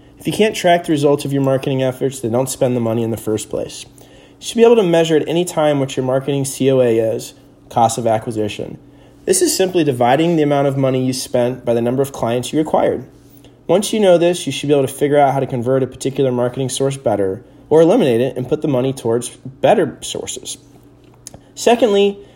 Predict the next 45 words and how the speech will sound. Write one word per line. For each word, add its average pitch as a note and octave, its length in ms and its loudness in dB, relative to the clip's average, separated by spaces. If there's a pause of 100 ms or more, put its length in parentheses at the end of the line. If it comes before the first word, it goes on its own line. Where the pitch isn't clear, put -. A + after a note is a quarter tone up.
(160)
I F3 80 4
know A3 140 6
we're B3 160 6
all E3 160 6
busy, A#2+ 500 -4
but C#3+ 80 -2
if D3 80 -6
you F3+ 80 -4
spend B3 300 2
marketing F#3 340 0
dollars, D#3+ 400 4
you C3 80 -4
need F#3 200 0
to G3+ 60 0
have D#3 200 0
someone C#3+ 300 -2
available A#2 360 2
to G2 60 -2
answer G#2+ 260 -6
the G#2+ 60 -6
phone G#2 260 -8
when G2 140 -6
it D#2+ 40 -8
rings. - 440 -12 (400)
A C#3 80 0
prospect F3+ 600 2
will D#3 80 0
not B2+ 300 0
call B2 220 -2
you B2 100 0
back. D3 380 2 (340)
If - 80 -6
you D#3+ 60 2
miss G3 180 2
the F#3+ 140 -4
call, D#3 560 2
you A#2+ 100 -4
lose C#3+ 240 2
your C#3+ 80 0
lead C3 340 0
and A#2 160 -4
you A#2 60 -2
lose A#2 260 -4
your A#2 80 -6
money. A2 320 -6